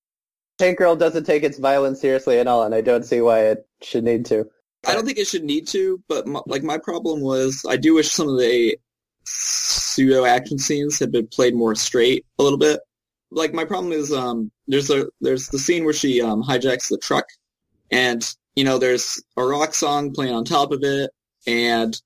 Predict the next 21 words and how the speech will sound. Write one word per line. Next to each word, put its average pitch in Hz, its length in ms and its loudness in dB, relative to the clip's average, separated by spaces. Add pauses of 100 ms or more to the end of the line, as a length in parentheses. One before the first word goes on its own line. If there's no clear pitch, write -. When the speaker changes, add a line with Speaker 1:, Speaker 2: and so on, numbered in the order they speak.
Speaker 2:
there's 127 160 2
all 135 100 4
these 135 160 2
sort 147 120 2
of 110 100 -2
little 120 260 2
non 120 280 0
sequiturs 135 1000 -2
where 120 120 0
she's, 113 220 -2
like, 113 240 0
doing 127 360 2
stuff - 440 -2 (220)
during 127 220 0
the 117 100 0
action 123 320 -2
scene. 147 460 -4 (180)
And 123 360 2 (520)
the 139 80 -2
problem 160 440 0
is, 156 440 2